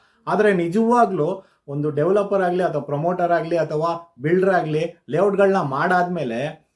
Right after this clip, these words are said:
ನಿಜವಾಗ್ಲೂ ರಿಯಲ್ ಆಗಿ ಅವನು ನಿಜ ಹೇಳ್ತಾನ ನಮ್ಮ ಜನಗಳಿಗೆ? ಹಂಡ್ರೆಡ್ ಪರ್ಸೆಂಟ್ ಇಲ್ಲ.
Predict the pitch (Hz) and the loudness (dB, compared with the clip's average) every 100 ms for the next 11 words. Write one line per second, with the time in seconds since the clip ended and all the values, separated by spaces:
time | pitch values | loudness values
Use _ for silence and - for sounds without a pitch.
0 | _ _ - 156 196 233 240 208 233 202 | _ _ -12 -4 0 4 4 4 2 2
1 | 156 196 220 208 196 202 175 170 202 214 | 4 4 4 2 4 2 2 -2 -4 -6
2 | _ _ _ _ 131 151 220 226 202 196 | _ _ _ _ -8 0 4 4 4 0
3 | 180 165 143 160 165 165 139 143 135 113 | 0 -2 -2 -2 -2 -2 0 0 0 -4
4 | _ _ _ _ 143 196 247 233 214 196 | _ _ _ _ -4 2 4 4 0 0
5 | 175 165 | -4 -4